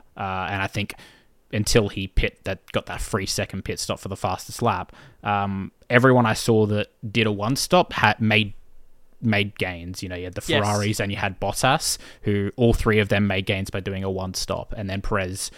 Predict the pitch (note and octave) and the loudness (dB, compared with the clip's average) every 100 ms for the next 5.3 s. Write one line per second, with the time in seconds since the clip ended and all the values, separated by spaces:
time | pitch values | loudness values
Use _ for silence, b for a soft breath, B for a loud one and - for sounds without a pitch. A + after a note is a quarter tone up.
0 | B - F#2+ F#2+ G2 F#2 F#2+ F#2 F#2+ G2+ | B -8 -6 -4 -4 -4 -4 -4 -2 -2
1 | F#2+ F2+ - G#2+ A#2+ A#2 - - A#2+ D3 | -2 -4 -6 -2 0 -2 -4 -10 0 0
2 | D3+ D3 _ - - C#3+ - - D3 C3 | 0 -2 _ -10 0 2 2 -2 -2 0
3 | F3 C3 G2 G#2 G2 A2 G#2+ - A2 - | 0 0 -2 -6 -4 -6 -6 -10 -10 -6
4 | G2+ G#2+ - A2+ A#2 D3 - - G2+ G2+ | -6 -6 -6 -4 -2 -2 -2 -8 -8 -2
5 | C3 G#2+ G2 | 0 0 -2